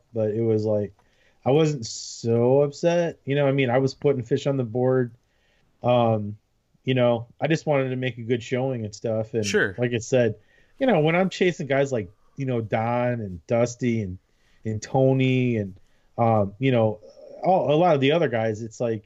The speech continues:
Speaker 2: Yeah.
Speaker 1: you know, I got something to live up to. I wanna make sure I can get to these guys and,
Speaker 2: Sure.
Speaker 1: you know, and, uh, you know, like I said, every now and then I, I can surprise somebody, but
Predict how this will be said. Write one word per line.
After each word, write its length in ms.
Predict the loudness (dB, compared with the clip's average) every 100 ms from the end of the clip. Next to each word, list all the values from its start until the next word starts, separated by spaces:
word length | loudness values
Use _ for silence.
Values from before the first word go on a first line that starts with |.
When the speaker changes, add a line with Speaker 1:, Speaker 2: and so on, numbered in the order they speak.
| -2
Speaker 2:
Yeah. 180 | -2 -2 _ _ _ _
Speaker 1:
you 100 | -2
know, 280 | 0 -2 -4 -14 _ _
I 240 | -10 -2 2
got 200 | 2 2
something 200 | -4 -2
to 60 |
live 200 | 0 2
up 140 | 0 -2
to. 180 | -2 0
I 60 |
wanna 220 | 0 -2
make 200 | 0 -2
sure 320 | -2 -2 0 0
I 40 |
can 160 | -2 -4
get 200 | -4 -4
to 80 | -6
these 220 | -6 -2
guys 440 | -2 0 0 -2
and, 180 | -6 -10 _ _ _
Speaker 2:
Sure. 260 | -2 -2 0
Speaker 1:
you 100 | 2
know, 260 | 2 0 -4 _
and, 260 | -2 0 2
uh, 280 | 2 2 0
you 60 | 0
know, 60 | 0
like 120 | 0
I 40 | -2
said, 220 | 0 0
every 200 | 0 -2
now 180 | -2 -2
and 80 |
then 140 | -4 -4
I, 200 | -4 -4
I 60 |
can 160 | -6 -10
surprise 440 | -12 -4 -2 -2
somebody, 360 | -6 -4 -2 -2
but 280 | 0 -2 -2